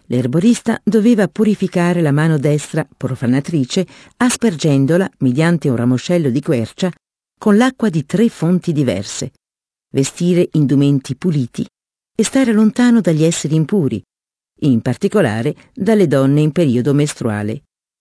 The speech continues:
Gli strumenti di ferro, un metallo vile, sono ovviamente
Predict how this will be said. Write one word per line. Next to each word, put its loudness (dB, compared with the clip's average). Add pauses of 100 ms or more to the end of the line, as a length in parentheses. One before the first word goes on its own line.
(240)
Gli 0
strumenti 0
di 2
ferro, -2 (100)
un 2
metallo 0
vile, -2 (320)
sono 2
ovviamente 0